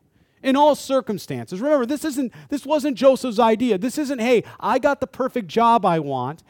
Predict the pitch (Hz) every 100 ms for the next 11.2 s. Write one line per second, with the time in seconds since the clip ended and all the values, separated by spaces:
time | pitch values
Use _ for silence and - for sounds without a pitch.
0 | - 196 196 196 247 277 269 240 220 233
1 | 233 170 247 180 147 156 - _ - 226
2 | 240 247 233 220 196 202 196 - - 196
3 | 185 175 - 160 127 202 190 139 120 117
4 | _ _ _ _ 202 165 170 156 147 113
5 | - _ _ _ _ _ _ _ _ 302
6 | 226 277 277 247 233 - 247 - 269 247
7 | - 170 135 123 123 233 196 107 - _
8 | _ _ _ _ - - 294 320 - 156
9 | 131 180 294 262 269 - - 320 311 220
10 | - 135 107 214 269 262 - 311 302 170
11 | 104 _